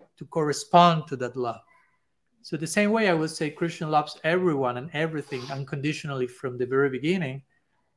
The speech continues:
but with his devotees, that's expressed in a certain way because the devotees are reciprocating. So, but, but the point is,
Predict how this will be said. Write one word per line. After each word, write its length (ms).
but 180
with 140
his 200
devotees, 520
that's 240
expressed 440
in 60
a 60
certain 400
way 160
because 300
the 60
devotees 420
are 220
reciprocating. 840
So, 440
but, 200
but 120
the 80
point 260
is, 200